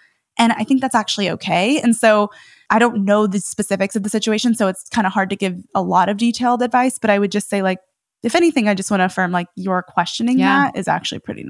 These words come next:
Speaker 1: normal. <laughs>
Speaker 2: Jordan Lee Dooley is the author of Embrace Your Almost. You can get this wherever books are sold. Jordan, I wanna mix things up today and ask you a throwback question I asked everyone last season.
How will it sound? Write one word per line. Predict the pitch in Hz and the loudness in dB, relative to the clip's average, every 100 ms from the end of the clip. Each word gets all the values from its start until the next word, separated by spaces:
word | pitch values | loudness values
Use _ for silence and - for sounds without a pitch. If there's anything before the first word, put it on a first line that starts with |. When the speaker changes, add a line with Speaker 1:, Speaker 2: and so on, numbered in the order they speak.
| - | -8
Speaker 1:
normal. | - 262 | 0 0
<laughs> | - - 302 - _ - | 0 -2 -2 -2 _ -6
Speaker 2:
Jordan | 233 226 233 | -2 0 0
Lee | 214 214 | 0 -2
Dooley | 202 208 202 208 | -2 -2 0 0
is | 196 | -2
the | 190 196 | -2 -4
author | 180 196 208 190 | -2 -2 -4 -4
of | 180 | -2
Embrace | 185 175 190 202 196 | -2 -2 -2 -2 -4
Your | 190 185 - | -6 -6 -4
Almost. | 190 202 190 185 180 | -4 -2 -2 -4 -6
You | 185 | -8
can | 180 180 | -4 -4
get | 190 180 | -4 -6
this | 190 175 | -8 -6
wherever | 185 - - 196 190 180 | -8 -6 -4 -4 -4 -8
books | 175 202 196 - | -8 -8 -8 -8
are | 185 | -8
sold. | 180 208 185 175 - | -6 -6 -6 -8 -6
Jordan, | 311 349 349 - | -4 -2 -2 -2
I | 330 | 0
wanna | 415 554 330 277 | 0 -2 -4 -2
mix | 285 339 - - - - - | -2 -4 -6 -10 -10 -10 -4
things | 311 302 294 247 - | -2 -2 -6 -4 0
up | 247 240 - | 0 0 -4
today | 254 208 190 180 180 180 | -6 -2 0 0 -2 -4
and | 233 226 | -4 0
ask | 254 294 - 294 | 0 -2 -8 -6
you | 302 269 | -4 0
a | 262 | 0
throwback | 240 - 254 311 403 453 349 247 - | -2 -8 -2 0 0 2 0 0 -2
question | 240 220 - 226 214 | -4 -2 -4 -6 -4
I | 226 | -4
asked | 147 226 226 - | -2 -2 -2 -4
everyone | 226 220 240 247 214 | -4 -4 -4 -6 -6
last | 202 202 214 | -4 -4 -6
season. | - 180 180 175 | -8 -8 -6 -8